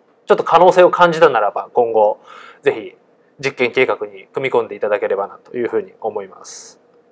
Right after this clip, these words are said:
はい。それでですね、あの、統合ティーブイのちょっと説明をしたいと思うんですが、えーっと、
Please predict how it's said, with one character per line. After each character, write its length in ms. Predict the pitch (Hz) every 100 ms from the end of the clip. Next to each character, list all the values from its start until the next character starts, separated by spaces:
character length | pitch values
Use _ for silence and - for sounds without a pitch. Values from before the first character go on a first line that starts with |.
| _ _ _ _ _ _ _ _ _ _ _ - _ _ _
は 160 | -
い。 100 | - _ _ _ _ _ _ _ _ _ _ _ _ _ _ _ _ - _ - - _
そ 160 | 190
れ 80 | 220
で 80 | 233
で 100 | 196
す 80 | 151
ね、 100 | 147
あ 80 | 147
の、 280 | 160 160 - _ _ _ _ _ -
統 140 | 190 202
合 160 | 190
テ 80 | 190
ィ 60 | 190
ー 40 |
ブ 60 | 180
イ 40 |
の 80 | 135
ち 40 |
ょ 20 | -
っ 20 |
と 80 | -
説 240 | 208 131
明 200 | 127 120
を 160 | 120 - _ _
し 100 | -
た 80 | 123
い 120 | 113
と 80 | 113
思 160 | 110
う 20 |
ん 60 | 110
で 40 |
す 120 | - -
が、 340 | 131 113 - - - - - - _ _ _
え 420 | 143 143 139 135 127
ー 20 |
っ 20 |
と、 300 | 135 127